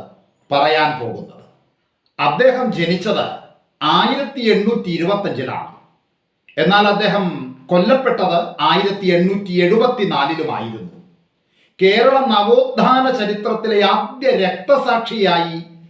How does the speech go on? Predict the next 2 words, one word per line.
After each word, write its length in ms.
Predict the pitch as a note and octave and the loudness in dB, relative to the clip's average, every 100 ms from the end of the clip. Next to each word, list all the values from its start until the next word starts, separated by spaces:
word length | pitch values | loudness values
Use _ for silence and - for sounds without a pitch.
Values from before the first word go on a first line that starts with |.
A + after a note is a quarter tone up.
| _ C3+ | _ -4
വിശേഷിക്കപ്പെട്ടിരുന്നതും 1300 | D#3+ E3 A3+ A#3 - A3 F#3 - D3+ C#3+ C#3 C3 A#2 - - _ _ _ F#2+ | -2 2 4 2 0 0 0 -2 -4 -6 -6 -8 -10 -14 -20 _ _ _ -14
ഇദ്ദേഹത്തെ 600 | F#2 D3+ F#3 A3 G3+ | -4 0 2 2 -2